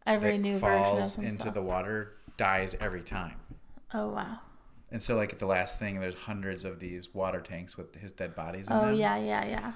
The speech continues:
Speaker 2: And the question is, sort of metaphysically, does this new re-particle-, particulated version of himself,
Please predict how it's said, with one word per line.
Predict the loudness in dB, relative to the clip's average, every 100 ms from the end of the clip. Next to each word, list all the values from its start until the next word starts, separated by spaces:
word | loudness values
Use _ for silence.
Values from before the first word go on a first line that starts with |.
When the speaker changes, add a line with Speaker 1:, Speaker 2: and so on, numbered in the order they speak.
| -4
Speaker 2:
And | 0 2
the |
question | 10 10 10 2 2
is, | 2 0 0 0 -2 -2 -4
sort | 0 2
of | 2
metaphysically, | 2 0 0 -2 -2 -4 -4 -6 -12 -20 -10 -2
does | 0 0
this | 0 2
new | 4 6 6 6 4 2 -6 -20 -16 -8
re-particle-, | 0 4 6 6 2 -2 -12 -20 -20 -20 -10 -8 2 4 6 4 0 -4 -2
particulated | 0 0 -4 -16 -10 -6 0 2 2 2 0 -4 -2
version | 0 0 -4
of | -4
himself, | -4 -2 0 0 0 -4 -12